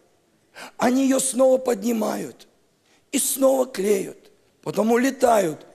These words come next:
Я думаю: «Господи, какой ты труд им дал!» А ведь они же кредиты не берут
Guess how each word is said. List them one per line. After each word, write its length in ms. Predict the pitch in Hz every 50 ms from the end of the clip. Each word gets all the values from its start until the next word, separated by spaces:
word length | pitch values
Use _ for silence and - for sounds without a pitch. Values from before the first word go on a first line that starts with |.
| _ _ _ _ _ -
Я 100 | 151 170
думаю: 280 | 165 151 151 139 131 131
«Господи, 800 | 123 147 147 143 170 175 - - - - - 156 151 - - 165
какой 360 | - - - 139 - 190 208
ты 140 | 202 - 196
труд 400 | 175 - 202 196 233 226 226 -
им 160 | 160 156 147
дал!» 300 | 139 160 156 170 151 - _ _ _ _ _ _ _ _ _ _ _ _ _ _ _ _ _ _ _ _ _ _ _ _ _ _ _ _ _ _ _ _ _ _ _ -
А 80 | 151
ведь 180 | 170 175 156 - -
они 280 | 156 185 202 226 233
же 140 | 202 151 156
кредиты 460 | - - 139 - 180 196 202 - 170
не 80 | 165 175
берут 440 | 156 170 185 185 220 226 220 -